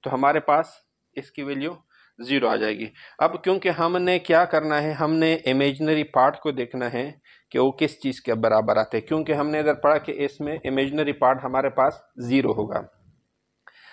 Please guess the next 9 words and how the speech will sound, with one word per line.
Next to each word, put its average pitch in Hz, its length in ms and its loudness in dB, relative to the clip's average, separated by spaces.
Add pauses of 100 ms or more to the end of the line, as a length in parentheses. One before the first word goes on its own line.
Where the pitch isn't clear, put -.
(240)
So 165 80 6
अब 151 440 0
बी 156 200 -2
को 185 180 0
इधर 165 240 2
छोड़ 151 340 2
दें, 160 220 0 (400)
तो 143 80 2
ये 147 200 4